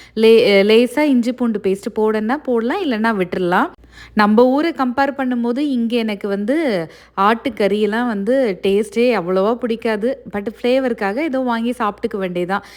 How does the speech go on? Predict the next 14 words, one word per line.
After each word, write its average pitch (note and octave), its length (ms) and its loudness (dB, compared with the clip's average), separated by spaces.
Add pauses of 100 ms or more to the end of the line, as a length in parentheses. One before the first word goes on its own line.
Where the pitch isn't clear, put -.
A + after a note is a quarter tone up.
(200)
ஒரு A3 240 2
கடாயில B3+ 460 2
பார்த்தீங்கன்னா, G#3+ 400 -4
எண்ணெய் A3+ 400 0
ஒரு F#3 180 -2
மூணு F#3 260 -2
ஸ்பூன் G#3 260 -8
அளவு F#3+ 540 0
ஊத்திட்டு, G3 300 -2
அது B3 360 0
கூடவே A3 400 2
சோம்பு, A#3+ 480 -2
சீரகம் G3 460 0
போட்டுக்கணும். F3+ 500 -4